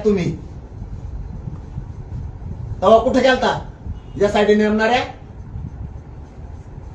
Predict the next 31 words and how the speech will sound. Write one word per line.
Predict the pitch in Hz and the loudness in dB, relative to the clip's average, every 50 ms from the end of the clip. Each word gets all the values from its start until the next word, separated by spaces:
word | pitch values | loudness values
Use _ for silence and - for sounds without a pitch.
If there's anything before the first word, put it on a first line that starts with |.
| - | -8
सत्ता | - - 320 339 330 - | -2 0 0 2 4 4
हातात | 233 214 208 226 226 | 4 4 4 4 4
आली | 226 226 226 226 | 2 2 4 2
मग | 226 202 170 | 2 2 4
दुरुपयोग | 202 226 240 240 240 254 - - | 4 4 6 4 4 2 0 2
करून | 233 233 226 220 | 2 2 4 4
लोक | 220 233 226 233 233 | 4 4 4 4 2
तो | 240 | 2
ह्या, | 233 220 180 185 196 | 4 4 4 4 4
तो | 202 196 - 240 | 2 0 2 2
ह्याकडे | 226 226 233 233 | 2 2 2 0
करायला | 226 233 233 233 | -2 -2 0 0
लागला | 240 247 262 262 | 0 0 -2 -2
का | 254 | -4
सगळे? | 233 - 220 202 175 135 - - - - - - - - - - - - - - - - | -4 0 0 2 2 2 -2 -4 -8 -14 -18 -18 -18 -18 -18 -16 -16 -14 -12 -12 -10 -8
आणि | 151 147 - | -8 -2 2
तो | 226 | 4
एसआयटीला | 226 208 190 214 240 - 240 233 226 233 233 226 | 6 6 6 6 4 2 2 0 0 0 0 0
चौकशाला | 220 - - 226 226 233 247 233 247 233 220 | 0 2 2 2 2 2 0 2 2 2 4
घेऊन | 196 208 214 | 6 4 4
माझ्या | 220 233 226 220 - 220 220 | 4 2 0 2 4 4 4
आई | 233 214 | 4 4
बहिणीचे | 165 185 208 214 202 | 4 2 2 2 2
मुर्दे | 196 185 202 214 220 233 233 | 4 6 6 6 6 4 4
पडून | 240 240 233 233 | 2 2 2 2
देऊ | 233 233 226 | 2 2 2
का | 233 226 | 4 2
मी? | 208 190 151 - - - - - | 2 2 0 -2 -6 -10 -8 -4
नाही | 127 165 202 220 220 | 2 4 6 6 6
पडून | 240 240 240 240 | 6 6 6 6
देणार. | 247 247 247 247 233 | 6 6 6 4 4